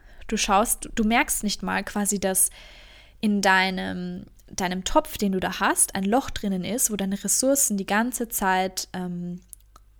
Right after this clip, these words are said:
verloren gehen, im Sinne von, sie fallen halt am Weg oder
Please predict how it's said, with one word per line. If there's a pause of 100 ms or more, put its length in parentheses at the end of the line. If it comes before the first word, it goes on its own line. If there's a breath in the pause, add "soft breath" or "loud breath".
verloren
gehen,
im
Sinne
von,
sie
fallen
halt
am
Weg
oder